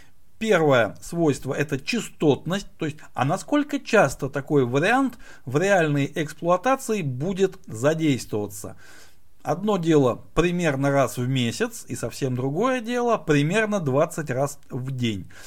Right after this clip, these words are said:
Это очень большая разница. Нужно понимать хотя бы приблизительно, хотя бы качественно, хотя бы по любимой школьной четырехбалльной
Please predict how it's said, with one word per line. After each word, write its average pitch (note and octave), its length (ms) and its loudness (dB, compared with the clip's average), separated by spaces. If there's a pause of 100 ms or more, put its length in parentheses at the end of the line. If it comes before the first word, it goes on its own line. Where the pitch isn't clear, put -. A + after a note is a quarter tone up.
(140)
Это E3+ 220 -2
очень F3+ 400 -4
большая C#3 640 0
разница. A2+ 500 0
Нужно G#3 320 -2
понимать D#3 560 0
хотя D#3+ 400 0
бы F3 160 0
приблизительно, D#3 1120 -4
хотя F3 380 0
бы F#3+ 180 -2 (120)
качественно, A#2+ 840 -2 (260)
хотя F#3+ 360 0
бы E3+ 160 -2
по G3 280 0 (100)
любимой D#3 640 -4 (200)
школьной F#3+ 560 0
четырехбалльной E3 920 2